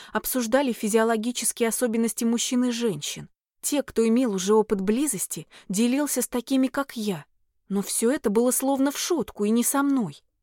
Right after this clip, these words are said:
А сейчас передо мной лежал голый демон, и я не могла избавиться от мысли, что тело его совершенно, что мне хочется прикоснуться к нему. Особенно последнее сводило с ума,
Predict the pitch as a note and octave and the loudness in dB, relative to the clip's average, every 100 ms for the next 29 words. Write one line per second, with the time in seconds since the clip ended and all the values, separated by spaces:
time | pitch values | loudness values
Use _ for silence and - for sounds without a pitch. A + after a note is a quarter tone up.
0 | _ - - - F3+ G3+ - A#3+ A#3 - | _ -20 -12 -8 -6 -6 -6 -6 -6 -8
1 | - - - A3+ A3+ A#3 A#3+ C4 A#3 A3 | -14 -20 0 2 4 4 4 4 2 2
2 | A#3+ A#3+ A#3 B3+ B3+ G#3+ A#3+ A#3 D#3+ D3 | 0 0 2 2 0 -2 -2 -2 -4 -10
3 | _ _ _ - F#3 G3+ G#3+ G#3+ A3 A3+ | _ _ _ -6 0 2 4 2 2 2
4 | G#3+ F#3+ A3 G#3+ - A3+ G#3+ A3+ D4+ - | 2 2 0 0 -2 -2 0 0 0 -2
5 | E3+ - - - - - B3 - D4+ C#4 | -6 -8 -16 -16 -14 -2 -2 0 0 2
6 | A3+ A#3+ C4+ - C4+ D4+ - - C4+ F#3 | 2 2 0 2 0 0 -2 -2 -2 -2
7 | D#3 - - - - - G3+ G#3+ B3 A3+ | -6 -12 -20 -16 -12 -2 0 2 2 0
8 | G#3+ - F#3+ - - G#3+ B3 - B3+ B3+ | -4 -6 -6 -4 -2 -2 -2 0 2 0
9 | - G3 - G#3 G#3 F3 C#3+ _ _ _ | 0 -4 -2 -2 0 -4 -8 _ _ _
10 | _ _ G3 - B3+ B3 B3+ - C4+ - | _ _ -2 4 6 6 4 4 0 2
11 | C#4+ B3 G#3 G#3+ - A#3 A3 A#3+ F#3+ - | 2 4 4 2 4 4 4 2 2 2
12 | A#3 A3 D#3+ | 4 2 0